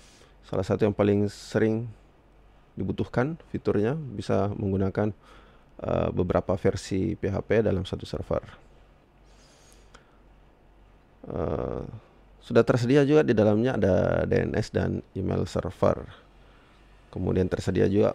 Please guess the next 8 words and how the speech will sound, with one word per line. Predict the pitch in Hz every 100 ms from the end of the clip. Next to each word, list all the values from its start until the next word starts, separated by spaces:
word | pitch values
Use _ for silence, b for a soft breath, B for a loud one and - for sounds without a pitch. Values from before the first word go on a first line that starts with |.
| -
command | 98 95 95 95
line | 95 90 - 101
interface. | 95 - 92 - - - - - - - - - - - b b b - - -
Ada | - 95 90 90
juga | 95 98 110 113 113 104
Google | 98 87 95 92
Drive | 92 95 -
backupnya. | - - 87 - -